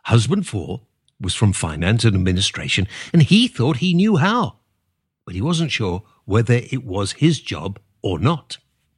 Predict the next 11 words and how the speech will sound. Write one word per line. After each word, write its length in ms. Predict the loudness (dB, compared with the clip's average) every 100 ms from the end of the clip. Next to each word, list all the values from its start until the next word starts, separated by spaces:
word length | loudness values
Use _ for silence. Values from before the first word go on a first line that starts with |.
| _ _ _ _ -20 _ -8
Husband 520 | -2 0 0 0 0
five 520 | 0 0 2 2 0 -6 _
was 220 | -2 2
in 220 | 2 0
marketing. 640 | -2 -2 -2 -4 -8 -10 -14 -20 -2
Although 440 | 0 4 2 2 -2
he 180 | -4
had 300 | -8 -10 -16 -4
a 80 | -2
nice 460 | -2 -2 -4 -4
product, 500 | -6 -6 -4 -4 -8